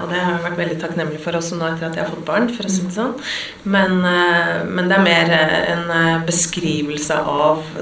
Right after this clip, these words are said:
den bekymringen og uroen som jeg føler til, eh, til enhver tid. Så det er jo det som, eh, som tidvis kan gjøre det vanskelig å sove på kvelden, og som gjør at man jobber veldig mye, eh, men som også gjør at det er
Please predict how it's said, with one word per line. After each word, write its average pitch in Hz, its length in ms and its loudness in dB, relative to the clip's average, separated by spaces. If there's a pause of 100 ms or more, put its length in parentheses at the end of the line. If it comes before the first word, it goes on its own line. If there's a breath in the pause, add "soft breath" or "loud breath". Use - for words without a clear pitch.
(120)
den 151 380 0
bekymringen 147 760 -2
og 160 80 -2
uroen 147 560 -2
som 151 160 -6
jeg 156 140 -2
føler 156 420 -2
til, 147 320 -4
eh, 147 320 -4
til 143 240 -6
enhver 143 320 -6
tid. 175 240 -6 (560 loud breath)
Så - 160 -8
det 180 80 4
er 185 160 6
jo 202 80 8
det 160 160 8
som, 165 380 4
eh, 165 1120 2
som 175 100 0
tidvis 170 460 4
kan 165 240 6
gjøre 147 240 8
det 156 80 6
vanskelig 151 400 2
å 151 140 6
sove 147 340 6
på 156 160 0
kvelden, 175 240 8
og 190 60 8
som 165 100 6
gjør 143 320 6
at 147 80 4
man 151 240 4 (300 loud breath)
jobber 170 580 6
veldig 151 240 4
mye, 151 300 4 (520 loud breath)
eh, 160 160 2
men 156 160 4
som 156 220 0
også 160 240 2
gjør 147 320 4
at 147 80 0
det 156 160 -2
er 143 160 4